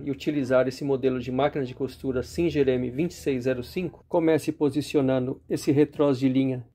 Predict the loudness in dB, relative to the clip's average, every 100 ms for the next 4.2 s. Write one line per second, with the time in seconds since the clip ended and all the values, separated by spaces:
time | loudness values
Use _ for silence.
0 | -2 0 0 -4 -4 0 2 2 2 2
1 | 2 2 0 2 4 4 2 0 2 0
2 | -2 _ _ 6 8 8 4 0 2 2
3 | 2 0 0 0 -2 -2 -4 -4 -4 -2
4 | -2 -2